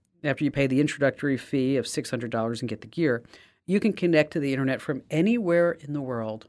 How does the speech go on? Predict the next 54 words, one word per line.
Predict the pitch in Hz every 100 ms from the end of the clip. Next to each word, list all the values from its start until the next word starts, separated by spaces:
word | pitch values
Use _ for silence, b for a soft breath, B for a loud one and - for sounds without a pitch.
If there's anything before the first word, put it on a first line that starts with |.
| -
with | 135
just | - 123 -
one | 127 131 127
subscription. | - - 120 - - - _ _ _ _ -
This | 147
way | 170
you | 151
don't | 147
have | 135 135
to | 135
deal | 127 127 131
with | 127
all | 135
these | 131 123
different | - 147 143 135 -
plans | _ 127 127 131 123
and | 131
providers. | 117 139 120 113 120 131 135
But | - 117 - b b b
if | 120
you're | 156 220
a | 135
world | 120 139 139
traveler, | - 113 123 120 107 - _ _
this | - 170 170
is | 101 101
really | 127 117 104
something. | - 104 92 - - _ _ _ _
Now, | 156 147 -
two | - 247
hundred | 277 269
dollars | 202 185 190 180 -
sounds | 143 156
like | 190 180
a |
lot, | 170 156
but | 160
it's | 156 -
really | 151 151
not | 139 131
when | 143
you | 131
consider | 127 131 139 131
all | 127
of | 123
the | 123
data | 113 123 127
roaming | 113 123 131
charges | 131 135 127 123 127
and | 117
what | 113
these | 95
packages | - 120 113 127 123
are. | 131 127 131